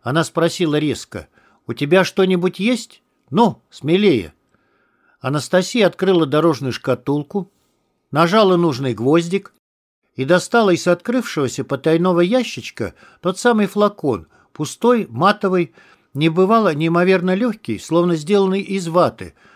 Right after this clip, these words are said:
ставший вдруг твердый, как дерево. Вертя его в сильных пальцах, Сандра вслух читала слова, составленные из выпуклых букв, удивительным образом составлявших одно целое с флаконом. Шампунь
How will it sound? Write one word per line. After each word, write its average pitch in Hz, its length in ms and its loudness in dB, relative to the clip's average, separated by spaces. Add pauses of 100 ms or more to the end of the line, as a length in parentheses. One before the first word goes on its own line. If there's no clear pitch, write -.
(100)
ставший 214 500 0
вдруг 175 320 -4
твердый, 147 440 0
как 143 240 -6
дерево. 98 520 -2 (440)
Вертя 160 340 0
его 175 180 4
в - 80 -10
сильных 139 400 -4
пальцах, 139 560 -4 (480)
Сандра 196 480 2
вслух - 380 -4
читала 190 420 2
слова, 190 540 0 (240)
составленные 180 760 2
из 165 220 -4
выпуклых 175 580 -2
букв, 240 460 -6 (500)
удивительным 214 680 0
образом 131 560 0
составлявших 160 840 -2
одно 160 240 -2
целое 202 380 -2
с - 60 -12
флаконом. 147 760 -4 (840)
Шампунь 175 640 0